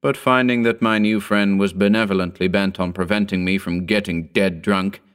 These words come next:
had now abandoned all hope of thriving pleasantly on my winnings. Whatever their motive might be, at any rate they went away in a body.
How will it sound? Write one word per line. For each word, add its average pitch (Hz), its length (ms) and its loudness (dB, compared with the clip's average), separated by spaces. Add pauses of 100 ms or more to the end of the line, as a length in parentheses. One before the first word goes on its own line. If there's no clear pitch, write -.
(300)
had 160 140 0
now 127 240 2
abandoned 101 640 0
all 95 300 2
hope 90 320 -2
of 78 100 -8
thriving 85 580 -2
pleasantly 87 600 -4
on 76 180 -8
my 78 180 -6
winnings. 85 520 -12 (720)
Whatever 143 460 2
their 110 180 2
motive 101 460 2
might 98 360 0
be, 92 360 0 (320)
at 139 180 0
any 117 260 2
rate 107 320 0
they 104 180 -2
went 104 260 0
away 95 420 2
in 95 100 0
a 95 80 2
body. 85 520 -2